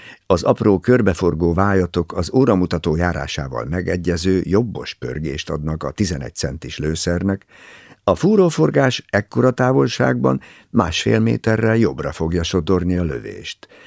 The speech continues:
Bár cserébe a lövedék hossztengelyében tiszta röppályát biztosít. Úgyhogy ennek is ellentartott, másfél méterrel balra célzott.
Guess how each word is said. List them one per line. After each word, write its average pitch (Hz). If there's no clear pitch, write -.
Bár 87
cserébe 120
a 117
lövedék 135
hossztengelyében 107
tiszta -
röppályát 60
biztosít. -
Úgyhogy 95
ennek 85
is 82
ellentartott, 92
másfél 104
méterrel 101
balra 65
célzott. -